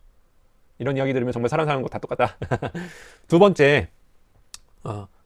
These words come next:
두 번째 이제 조심하셔야 될 거는 젊은 친구들한테 많이 일어나는 일들이에요. 어, 직장에 들어갔는데 예를 들면은 이제 미국의 초봉이 오만이라고 따져요. 오만, 오천만 원 정도 된다고 쳐요. 초봉 오천만 원 갖고 들어갔어.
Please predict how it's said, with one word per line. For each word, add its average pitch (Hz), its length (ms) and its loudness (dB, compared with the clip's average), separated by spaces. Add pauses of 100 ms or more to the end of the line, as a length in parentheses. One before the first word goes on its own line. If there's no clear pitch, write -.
(100)
두 135 140 0
번째 180 280 6
이제 123 120 2
조심하셔야 131 500 4
될 107 100 6
거는 113 320 -4 (640)
젊은 190 500 6
친구들한테 135 480 0
많이 135 280 4
일어나는 123 320 0
일들이에요. 101 540 -2
어, 104 340 -6 (480)
직장에 208 260 6
들어갔는데 165 580 8 (360)
예를 147 180 4
들면은 147 500 2
이제 120 100 2
미국의 165 320 6
초봉이 196 440 4
오만이라고 160 420 8
따져요. 143 260 6
오만, 131 200 6
오천만 165 280 4
원 151 80 2
정도 135 140 -2
된다고 120 300 2
쳐요. 135 280 0 (520)
초봉 190 180 6
오천만 202 300 8
원 180 80 8
갖고 147 140 2
들어갔어. 131 480 6